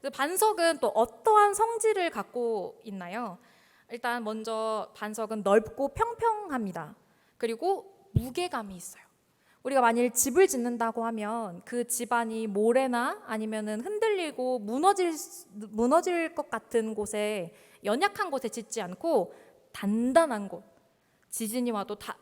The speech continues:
흔들리지 않은 단단한 곳에 집을 짓는 것처럼 반석 위에 우리는 집을 짓습니다. 그리고 두 번째로 산지와 바위가 많은 팔레스타인 지역에서는 반석은 동물들의 거처가 되기도 합니다. 때로 여행객들에게는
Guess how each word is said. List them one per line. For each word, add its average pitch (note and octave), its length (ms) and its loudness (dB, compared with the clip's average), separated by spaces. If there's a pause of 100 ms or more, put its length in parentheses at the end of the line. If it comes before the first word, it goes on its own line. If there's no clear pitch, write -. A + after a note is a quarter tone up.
(120)
흔들리지 F4 560 0
않은 G3+ 160 -8
단단한 C#4 520 -2
곳에 A3 180 -6
집을 G#3+ 280 -8
짓는 A3+ 320 -6
것처럼 G#3+ 500 -4 (380)
반석 B3+ 540 -2
위에 G3+ 200 -6
우리는 F#3+ 340 -8
집을 B3 280 -6
짓습니다. - 500 -12 (760)
그리고 A#3+ 120 -10
두 A#3+ 120 -10
번째로 A#3+ 600 -2
산지와 F#4 680 -2
바위가 B3+ 500 -2
많은 G3+ 300 -4
팔레스타인 D#4+ 600 -4
지역에서는 G3 760 -4 (280)
반석은 B3 500 -6
동물들의 C#4 680 -4
거처가 F#3 480 -8
되기도 G3+ 340 -10
합니다. G#3+ 400 -10 (580)
때로 C4+ 260 -2
여행객들에게는 B3+ 1160 -2